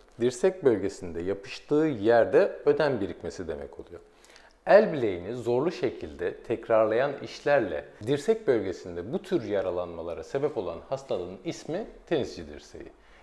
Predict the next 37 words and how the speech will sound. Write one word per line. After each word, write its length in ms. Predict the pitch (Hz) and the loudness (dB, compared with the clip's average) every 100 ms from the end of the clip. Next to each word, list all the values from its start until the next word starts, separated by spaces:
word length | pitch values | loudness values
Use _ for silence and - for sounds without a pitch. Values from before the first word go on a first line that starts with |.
| - | -16
Ya 300 | 104 120 196 | -4 0 4
da 280 | 143 131 - 135 | 6 4 0 -4
bunun 240 | 151 180 - | -2 -2 -6
iç 200 | - - | -10 -8
kısmında 560 | - - 95 85 80 80 | -8 -6 -10 -10 -8 -8
olursa 440 | 82 87 220 220 | -8 -6 -2 -2
bunun 180 | 185 110 | -2 -4
ismi 260 | - 214 | -6 -8
golfçi 560 | 233 139 143 - - 113 | 2 8 8 8 -2 -6
dirseği. 360 | 85 - - - - - - _ _ _ _ - | -8 -12 -16 -18 -20 -20 -20 _ _ _ _ -2
Tenis 320 | 220 - - | 0 0 -2
ya 80 | 110 | 0
da 60 | |
golf 320 | 95 156 160 117 | 2 2 2 -2
oynayanlarda 840 | 104 95 87 82 82 82 107 160 | -4 -2 -4 -6 -8 -6 -6 -4
bu 200 | 190 190 - - | -4 -4 -8 -6
problemler 640 | 139 104 95 87 87 87 87 | -2 0 -2 -4 -6 -6 -4
daha 220 | - 196 | -4 -4
sık 360 | - 117 - | -6 -10 -6
olduğu 280 | 110 101 95 | -4 -4 -6
için 300 | 87 - 233 - | -10 -10 -12 -4
böyle 320 | 190 202 127 95 | 4 6 6 0
bir 80 | |
isim 320 | - - - 80 - | -6 -12 -14 -16 -8
konulmuş. 460 | 101 80 73 - - - - _ _ _ | -6 -6 -12 -16 -20 -20 -20 _ _ _
Hastalığın 560 | 180 175 202 202 214 | 4 4 2 4 2
isminin 520 | 214 - - 165 220 214 | -2 -6 -4 -4 -2 2
ne 80 | |
olduğunun 540 | 180 123 110 143 233 226 | 2 2 0 -4 -4 0
bir 100 | 156 | 2
önemi 260 | 117 165 | 2 2
yok 160 | 240 - | 2 2
sizin 300 | - 90 85 | -4 -10 -12
için. 220 | - 87 | -14 -18
Sizin 460 | - 180 156 190 175 | -6 -2 0 0 0
dirseğiniz 520 | 123 - 120 151 165 | -2 0 0 2 6
ağrıyor 400 | 175 170 175 | 8 8 6